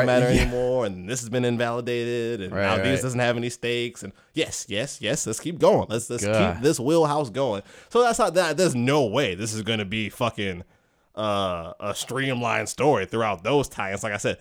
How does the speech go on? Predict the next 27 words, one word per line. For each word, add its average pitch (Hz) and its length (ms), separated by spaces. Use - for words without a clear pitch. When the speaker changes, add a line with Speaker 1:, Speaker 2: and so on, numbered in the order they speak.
Speaker 2:
the 110 120
Atlantis 104 400
Speaker 1:
No. 92 40
Speaker 2:
thing. 214 160
When, 240 160
when 285 220
did 269 120
I 262 120
talk 247 260
about 190 300
anything 226 360
underwater 208 460
at 131 140
any 208 180
point 208 320
during 170 280
that, 180 260
<laughs> - 0
during 185 200
Speaker 1:
It's - 880
Speaker 2:
that - 40
Speaker 1:
all 139 240
Speaker 2:
first 208 220
issue? - 280
Speaker 1:
That's, 107 420
Speaker 2:
Um, 151 580
Speaker 1:
yeah. 92 40